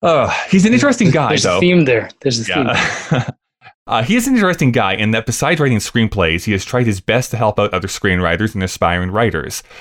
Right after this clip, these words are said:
Speaker 1: First, with his website, where he hosted a bunch of different articles and screenwriting tips, and then helping to develop a number of apps such as F D X Reader, which allowed I O S users to read Final Draft files. This was followed up by Weekend Read and Assembler.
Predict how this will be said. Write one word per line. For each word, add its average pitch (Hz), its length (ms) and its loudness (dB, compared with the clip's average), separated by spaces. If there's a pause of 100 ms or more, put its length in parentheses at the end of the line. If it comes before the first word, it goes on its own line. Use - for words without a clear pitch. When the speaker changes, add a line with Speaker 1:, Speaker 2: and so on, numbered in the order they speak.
(240)
Speaker 1:
First, - 540 -2
with 117 160 0
his 98 160 0
website, 104 640 -2
where 101 180 0
he 95 80 2
hosted 104 300 -2
a 92 40 0
bunch 113 340 -2
of 110 120 -2
different 113 340 -4
articles 92 460 -2
and 87 80 -6
screenwriting 90 580 -2
tips, - 480 -8 (280)
and 113 180 0
then 147 300 0
helping 123 280 0
to 123 120 0
develop 107 320 0
a 101 60 0
number 107 280 0
of 104 140 2
apps 101 460 -4
such - 240 -4
as 98 180 -4
F - 180 -8
D 98 160 -2
X 90 200 -6
Reader, 90 540 -4
which 95 180 -6
allowed 95 440 0
I 98 180 0
O 90 140 2
S 151 260 -2
users 90 440 -4
to 95 100 -6
read 90 220 -4
Final 82 280 -2
Draft 87 360 -2
files. 98 500 -2 (400)
This - 160 -2
was 123 80 -2
followed 110 260 2
up 104 140 -2
by 87 140 0
Weekend 107 580 -2
Read 113 360 2
and 90 180 -4
Assembler. 82 640 -2